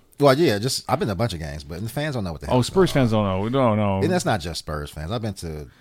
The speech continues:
Speaker 1: several, you know, pro games, and fans have no idea 'cause they
Speaker 2: Dude.
Speaker 1: don't, they don't play.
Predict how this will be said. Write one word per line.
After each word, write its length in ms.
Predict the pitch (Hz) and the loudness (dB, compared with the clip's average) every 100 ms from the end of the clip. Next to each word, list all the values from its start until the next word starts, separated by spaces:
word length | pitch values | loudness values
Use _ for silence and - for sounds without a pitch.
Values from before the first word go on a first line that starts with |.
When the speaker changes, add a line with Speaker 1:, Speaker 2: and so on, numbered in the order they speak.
| - 76 | -20 -12
Speaker 1:
several, 480 | - 107 80 78 71 _ 117 _ _ | -6 -6 -6 -8 -12 _ -20 _ _
you 80 | 85 | -14
know, 180 | 71 67 | -14 -14
pro 280 | - 87 76 | -10 -8 -8
games, 360 | 71 80 78 67 | -10 -10 -10 -12
and 240 | 67 69 | -16 -16
fans 360 | - 127 135 107 | -12 -10 -8 -6
have 180 | 85 67 | -8 -8
no 280 | 73 78 73 | -10 -10 -8
idea 340 | 69 73 - | -8 -10 -8
'cause 80 | 120 | 0
they 80 | 127 | 2
Speaker 2:
Dude. 80 | |
Speaker 1:
don't, 100 | 113 | 2
they 60 | 123 | -2
don't 140 | 143 113 | -2 -4
play. 300 | 139 123 | -8 -10